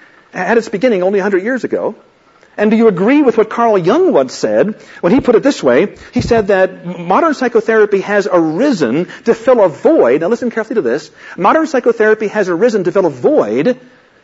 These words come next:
that's been left by the Reformation's ending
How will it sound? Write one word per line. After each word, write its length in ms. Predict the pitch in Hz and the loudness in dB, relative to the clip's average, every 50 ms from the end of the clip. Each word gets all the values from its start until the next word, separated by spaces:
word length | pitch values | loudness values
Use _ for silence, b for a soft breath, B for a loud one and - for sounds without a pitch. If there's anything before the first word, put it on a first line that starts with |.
| b b b _ _ _ _ _ | b b b _ _ _ _ _
that's 280 | - 170 240 247 240 - | -6 -4 -2 -2 -4 -4
been 200 | - - 208 214 | 0 0 2 2
left 500 | 208 202 202 269 320 330 - - - - | 2 2 2 0 0 -2 -4 -10 -14 -8
by 560 | - 254 262 214 143 113 107 131 185 214 208 B B B B B | -6 -4 -2 -2 -4 -2 -2 -2 -4 -4 -6 B B B B B
the 160 | B 165 190 | B 0 0
Reformation's 1300 | 175 160 208 233 226 - 202 180 175 165 160 180 262 285 - - - 269 262 262 277 277 240 220 196 - b b b b b b b b b _ _ _ _ _ _ _ _ _ _ _ _ - | 0 2 0 -2 -2 -2 -4 -4 -2 -2 -2 -2 -2 -2 -2 -4 -4 -4 -2 0 0 0 -2 -2 -4 -8 b b b b b b b b b _ _ _ _ _ _ _ _ _ _ _ _ -6
ending 720 | - 254 277 277 254 208 151 143 127 123 123 135 160 165 | -4 -2 0 0 0 2 0 0 0 0 -2 -4 -4 -6